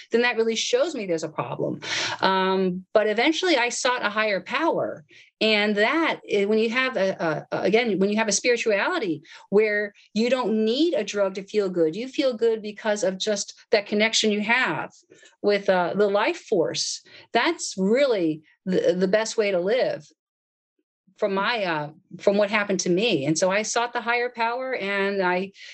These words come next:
actually will have, uh, four years, um, so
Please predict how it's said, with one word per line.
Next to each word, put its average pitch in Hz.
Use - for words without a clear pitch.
actually 208
will 208
have, 196
uh, 170
four 233
years, 220
um, 170
so 196